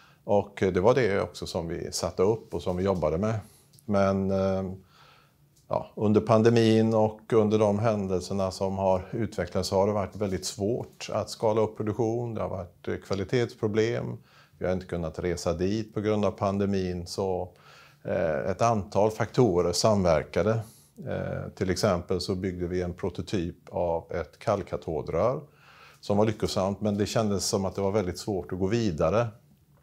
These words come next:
med det. Eh, att, eh, både av I P-skäl, men kvalitets-, och utvecklings-, och kommunikationsskäl. Så alla faktorer sammantaget så valde vi då att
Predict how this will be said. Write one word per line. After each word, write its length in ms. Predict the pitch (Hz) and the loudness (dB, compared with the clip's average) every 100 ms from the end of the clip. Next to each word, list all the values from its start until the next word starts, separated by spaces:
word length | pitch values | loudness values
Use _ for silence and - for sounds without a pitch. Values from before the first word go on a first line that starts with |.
| _ - | _ -10
med 160 | 127 131 | -2 0
det. 220 | 101 57 - - | 0 -2 -10 -8
Eh, 320 | 98 92 - 87 | -4 -2 -2 -4
att, 280 | 85 - - | -6 -8 -8
eh, 220 | 92 90 - - - - - | -6 -6 -8 -16 -20 -18 -4
både 240 | 92 87 | 0 4
av 260 | 90 98 - | 4 4 2
I 140 | 104 | -2
P-skäl, 800 | - 92 85 107 95 101 98 98 | -2 -4 -2 0 0 0 0 -2
men 280 | 98 92 92 | -4 -4 -4
kvalitets-, 760 | - 95 87 98 90 85 - | -4 -4 -4 -2 -2 -2 -4
och 40 | 92 | -4
utvecklings-, 760 | 92 - 90 - 85 85 82 | -4 -6 -8 -6 -8 -8 -6
och 80 | 90 | -6
kommunikationsskäl. 920 | - 101 92 101 90 104 90 - - - | -2 0 0 0 0 -2 -2 -8 -10 -8
Så 340 | - 92 90 - _ _ _ _ _ - | -4 -2 -4 -6 _ _ _ _ _ 0
alla 240 | 123 107 | 4 6
faktorer 440 | 98 104 - 107 95 | 6 2 2 0 0
sammantaget 840 | - 110 87 78 95 80 85 98 - | 2 0 0 -2 -2 -2 -2 -6 -6
så 420 | - 104 87 87 - | -6 -4 -4 -6 -10
valde 380 | 104 101 90 82 | -4 0 0 0
vi 120 | 87 | -4
då 220 | 90 85 | -4 -4
att 480 | - 82 _ - - | -6 -10 _ -20 -20